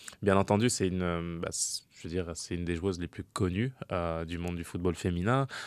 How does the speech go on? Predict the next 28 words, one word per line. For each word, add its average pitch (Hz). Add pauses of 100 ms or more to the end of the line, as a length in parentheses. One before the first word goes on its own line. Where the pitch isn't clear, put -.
(160)
Euh, 80 (160)
il 85
y 87
a -
beaucoup 85
de 95
marketing 95
qui -
est -
placé -
en 82
elle, 107
il 90
y -
a -
beaucoup 85
de -
choses -
qui -
l'accompagnent, 87
et 87
c'est -
vrai. 110 (540)
Euh, 82 (220)
mais 90
la 87
réalité, 92
c'est, 85